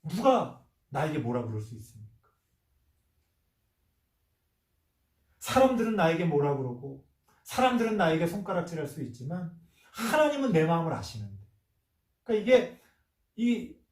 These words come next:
이 복음의 길, 이 예수님이 제시하는 이, 이 새로운 기독교의 길은요,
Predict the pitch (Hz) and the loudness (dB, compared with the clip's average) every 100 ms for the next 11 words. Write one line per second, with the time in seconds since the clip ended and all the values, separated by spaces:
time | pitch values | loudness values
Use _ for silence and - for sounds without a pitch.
0 | _ - 220 - 220 262 262 262 233 175 | _ -12 -10 0 4 6 6 4 4 2
1 | 143 110 - - _ _ _ _ - 202 | 0 -2 -12 -20 _ _ _ _ -10 4
2 | 202 240 262 262 247 175 185 - 226 220 | 4 4 0 -6 -6 -4 -2 -2 -2 -2
3 | 214 220 185 190 233 233 220 190 - 208 | -2 -6 -6 -2 0 2 -2 -8 -12 -12
4 | 175 302 320 302 262 180 185 214 214 202 | -8 -2 2 4 2 2 4 4 2 2
5 | 185 165 170 269 220 - | 2 0 0 0 -2 -4